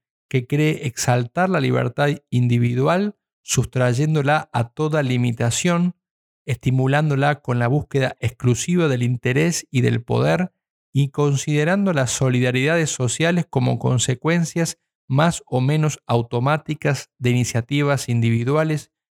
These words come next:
y no ya como un fin y motivo primario del valor de la organización social.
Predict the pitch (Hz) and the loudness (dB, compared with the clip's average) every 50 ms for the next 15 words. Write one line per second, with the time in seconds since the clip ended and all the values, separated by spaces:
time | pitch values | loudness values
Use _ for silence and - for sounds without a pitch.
0 | _ _ _ _ - 147 147 160 180 190 190 165 127 143 156 160 156 - - 131 | _ _ _ _ -2 0 0 2 2 2 0 0 0 0 0 0 0 -2 -4 -2
1 | 123 123 123 127 127 117 - - 143 147 151 151 170 - _ - 120 117 117 117 | 0 0 0 0 0 -2 -2 0 0 2 2 0 0 -2 _ 0 2 2 2 0
2 | 117 - 147 147 147 143 120 - 123 120 120 120 131 147 170 185 190 196 196 185 | 0 -2 -2 0 0 0 -2 -2 -2 -2 -2 0 0 0 0 0 0 0 0 0
3 | 160 120 127 117 113 110 117 117 117 123 135 156 165 170 147 143 123 120 117 117 | 0 0 0 0 0 0 0 0 2 2 2 2 0 0 0 0 0 0 0 0
4 | 117 113 113 117 110 - 117 113 - - 127 127 127 - - 120 110 107 - 117 | 0 0 0 0 0 0 0 0 2 2 2 2 2 2 2 0 0 2 2 2
5 | 110 104 104 104 104 107 | 2 2 2 0 0 -2